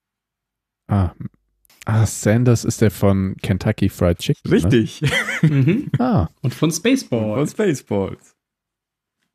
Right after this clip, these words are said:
Speaker 1: Ah.
Speaker 2: Ja, und, äh, was ich nicht verstanden hatte zuerst, dann, ähm, sieht man auch Athena mit ihren Modellschwestern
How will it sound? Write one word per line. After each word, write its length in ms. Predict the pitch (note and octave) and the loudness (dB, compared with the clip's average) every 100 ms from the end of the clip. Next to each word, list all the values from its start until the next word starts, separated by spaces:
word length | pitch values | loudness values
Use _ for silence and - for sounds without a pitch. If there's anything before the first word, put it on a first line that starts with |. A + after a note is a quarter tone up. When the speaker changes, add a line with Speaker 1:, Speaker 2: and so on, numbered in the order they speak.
| _ _ _ - | _ _ _ -2
Speaker 1:
Ah. 460 | D#4+ D#4+ G2+ E2+ D#2 _ _ _ _ _ _ _ _ _ _ _ _ _ _ _ _ _ _ _ - - _ - | 0 4 4 2 0 _ _ _ _ _ _ _ _ _ _ _ _ _ _ _ _ _ _ _ -20 -20 _ -4
Speaker 2:
Ja, 180 | D3+ D#3+ | 2 2
und, 520 | - C3+ F#3+ G3+ - | 2 0 0 -2 -6
äh, 360 | D3+ D3 E3 B2 | 0 0 0 -2
was 200 | C3 B2+ | -2 -2
ich 140 | D#3+ | -4
nicht 180 | B2+ C#3 | -2 0
verstanden 420 | C3 B2 A#2+ D#3 | 0 2 2 2
hatte 180 | E3 F3+ | 0 0
zuerst, 580 | E3+ D3+ G#2 D3 - - - | -2 -2 0 -2 -2 -12 -2
dann, 380 | B2 C3 G3 - _ _ - | 0 0 -2 -12 _ _ -2
ähm, 200 | B2 B2+ | 2 2
sieht 280 | B2 D3 | 0 0
man 180 | C#3+ B2+ | 0 0
auch 680 | - G#2 A2 A2 A2+ - _ - | 0 0 2 0 -2 -8 _ -8
Athena 760 | A#2 G#2+ - C#3+ G3+ A#2 A2+ B2 | -6 -6 -2 0 2 2 2 2
mit 260 | A2+ A#2 - | 0 -2 -2
ihren 800 | A#2+ A#2+ A2+ A2 G#2+ G#2+ A2 C3 _ _ _ _ _ - | -2 0 0 0 0 -2 -6 -12 _ _ _ _ _ 0
Modellschwestern 1300 | A#2 A#2 B2 D3+ D3 - G2+ G2+ - F#2+ F2+ G2+ | 0 4 2 2 0 0 0 0 -2 -2 -2 -6